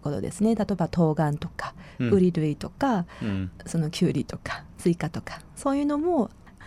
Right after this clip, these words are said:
Speaker 1: 利尿効果をもたらして、外に湿気を出してくれるっていう、えーっと、
Speaker 2: え、
Speaker 1: 役割は持っています。
Speaker 2: 夏がす-、もう少しでもす-、過ごしやすくなりますね。
Speaker 1: そうですね。
Speaker 2: それで。
Speaker 1: はい。
Speaker 2: なるほどです。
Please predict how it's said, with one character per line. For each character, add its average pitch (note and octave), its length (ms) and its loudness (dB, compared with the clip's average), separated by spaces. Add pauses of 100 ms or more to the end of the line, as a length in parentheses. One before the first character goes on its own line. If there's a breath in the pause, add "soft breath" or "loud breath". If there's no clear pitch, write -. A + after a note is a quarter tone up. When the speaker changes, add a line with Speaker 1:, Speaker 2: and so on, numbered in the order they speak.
(140 loud breath)
Speaker 1:
利 F#3+ 100 6
尿 G3 480 6
効 G3 200 4
果 D#3+ 220 0
を D#3+ 40 2
も F3 120 2
た A#3 100 2
ら A3+ 140 2
し - 100 -6
て、 D#4 200 0
外 G3+ 260 2
に D#3 140 0
湿 - 200 -6
気 E3+ 120 2
を D3+ 80 -2
出 D#3+ 100 0
し - 60 -6
て F3 120 -4
く E3 120 -6
れ D3+ 100 -2
る D3 80 -2
っ D#3 60 -2
て - 140 -6
い C3+ 200 -2
う、 D#3+ 60 -8 (640 loud breath)
え D#3+ 120 -2
ー A#2+ 80 0
っ A2 40 0
と、 G#2+ 60 -4
Speaker 2:
え、 A#2 40 -2
Speaker 1:
役 D#3+ 220 2
割 D3+ 180 0
は C#3+ 60 0
持 D#3+ 100 2
っ - 20 2
て C3 180 6
い C#3 40 -2
ま C#3 100 -4
す。 C#3 100 -2
Speaker 2:
夏 C3 40 0
が D#3+ 240 6
す-、 - 180 -12 (380)
も D3+ 220 6
う - 100 -8
少 D3+ 180 0
し C#3 140 0
で E3+ 80 4
も E3 100 4
す-、 A#2+ 160 -4 (240)
過 - 0 -
ご B2 140 4
し B2+ 100 -2
や G#2+ 140 6
す - 120 -8
く G#2+ 120 0
な F#2 100 2
り F2 140 0
ま E2 100 -6
す - 140 -10
ね。 F2 160 -2 (100)
Speaker 1:
そ - 140 6
う G#3 80 4
で E3+ 60 2
す B2+ 60 6
ね。 A2+ 60 2
Speaker 2:
そ G2+ 40 0
れ E3+ 60 4
で。 F#3+ 400 2
Speaker 1:
は E3 400 2
い。 G3+ 160 -6
Speaker 2:
な G#3 220 8
る F#3 60 12
ほ C#3+ 100 6
ど - 80 -2
で F#2 120 -6
す。 - 100 -18